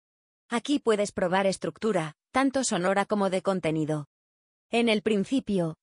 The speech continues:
procura hacer un podcast de no más de quince minutos, mientras tu audiencia se va adaptando a tu contenido y empieza a generar retroalimentación.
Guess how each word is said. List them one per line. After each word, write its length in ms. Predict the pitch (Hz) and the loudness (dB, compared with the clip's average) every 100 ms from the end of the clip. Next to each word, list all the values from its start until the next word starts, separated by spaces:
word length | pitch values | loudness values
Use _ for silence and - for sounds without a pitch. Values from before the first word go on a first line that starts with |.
| _ | _
procura 460 | 208 202 240 262 208 | 0 0 0 0 -2
hacer 280 | - 214 214 | -2 0 0
un 140 | 214 | 0
podcast 500 | 196 196 - 185 - - | 0 0 -2 -6 -6 -4
de 160 | 175 | -2
no 140 | 196 220 | 0 2
más 160 | 226 | 0
de 120 | 208 | 0
quince 360 | - 220 202 208 | -2 -2 0 0
minutos, 640 | 180 190 190 160 151 - _ - | 0 0 0 -2 -4 -6 _ 0
mientras 420 | 240 233 202 190 | 2 2 0 -4
tu 100 | 190 | 0
audiencia 540 | 165 160 208 262 262 262 | 0 0 0 0 0 0
se 160 | 202 | 0
va 220 | 165 190 | 2 2
adaptando 580 | 165 165 - 202 202 196 | 2 -2 -2 0 2 2
a 80 | 175 | 2
tu 140 | 208 | 0
contenido 540 | 202 196 170 175 202 208 | 0 0 0 0 0 0
y 100 | 180 | 0
empieza 520 | 165 175 226 - 233 | 0 0 0 0 -2
a 40 | |
generar 420 | 185 196 175 196 190 | -2 0 0 2 0
retroalimentación. 1120 | 180 190 175 160 156 165 160 180 156 143 | 0 0 2 0 0 -2 -4 -2 -2 -2